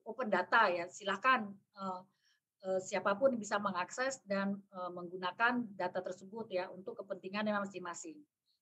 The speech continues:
Tetapi untuk koreksi itu tidak bisa dilakukan karena nanti begitu disubmit dia sudah terkunci, ya, sudah disubmit terkunci, jadi tidak bisa lagi dilakukan perubahan. Maka perubahan di,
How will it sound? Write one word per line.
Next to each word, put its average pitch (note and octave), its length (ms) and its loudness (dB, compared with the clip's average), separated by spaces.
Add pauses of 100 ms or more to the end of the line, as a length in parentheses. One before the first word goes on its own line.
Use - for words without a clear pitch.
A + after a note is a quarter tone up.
(120)
Tetapi E4 320 4
untuk D4+ 240 -4
koreksi C4 400 0
itu C#4+ 80 -12
tidak A#3 240 0
bisa G#3 160 -6
dilakukan G3+ 560 -2
karena D4 240 4
nanti D4+ 80 -2
begitu C#4 320 -2
disubmit B3 640 -2
dia C4 160 4
sudah B3 240 -2
terkunci, B3 560 -6 (400)
ya, F#3+ 240 -4 (480)
sudah G3+ 240 6
disubmit G#3 480 0
terkunci, G3+ 480 -8
jadi G3 160 -6
tidak A3+ 240 2
bisa G3+ 160 0
lagi G#3 320 2
dilakukan G3 480 0
perubahan. F3+ 400 -4
Maka C#4 240 4
perubahan B3+ 480 2
di, B3 160 -4